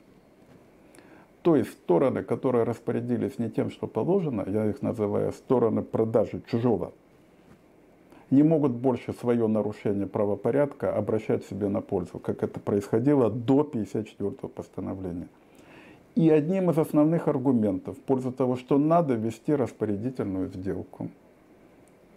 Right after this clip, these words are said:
и я с ним согласен был, и это я, правда, там обоснованно начал, но я согласен с этим был аргументом,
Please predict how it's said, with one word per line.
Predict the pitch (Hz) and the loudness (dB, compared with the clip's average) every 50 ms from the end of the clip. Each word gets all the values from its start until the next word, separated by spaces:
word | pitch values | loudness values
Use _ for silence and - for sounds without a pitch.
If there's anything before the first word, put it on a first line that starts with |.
| - _ - - | -20 _ 2 4
и | 143 | 4
я | 147 170 190 190 | 6 6 4 4
с | 185 | 4
ним | - 156 151 139 | 2 2 2 2
согласен | 143 - 160 151 131 117 117 117 113 110 110 107 - - 110 101 95 | 2 2 2 2 4 2 2 2 2 2 2 0 -4 -6 -8 -8 -8
был, | 98 98 104 95 95 98 - - - - _ | -8 -6 -6 -6 -6 -6 -10 -14 -20 -16 _
и | - 104 | -6 -4
это | 101 104 101 110 113 | -4 -4 -4 -2 0
я, | 117 120 117 | 0 0 2
правда, | - 120 110 110 110 - | 2 0 0 -2 -2 -4
там | - 110 107 104 | -4 -2 -2 -2
обоснованно | 107 110 107 104 - 120 113 110 110 | -4 -4 -6 -6 -4 -4 -4 -2 0
начал, | 123 139 139 139 - 135 | 0 2 0 0 0 2
но | 139 151 | 2 2
я | 170 | 2
согласен | 170 185 175 160 147 147 147 143 139 - 127 117 | 2 2 2 2 4 4 4 2 2 0 -4 -6
с | - 117 | -4 -6
этим | 113 - - 107 | -6 -6 -8 -8
был | 107 113 110 107 | -6 -4 -4 -4
аргументом, | 104 - 107 107 104 104 95 - - - - | -4 -6 -6 -8 -8 -8 -8 -10 -12 -14 -18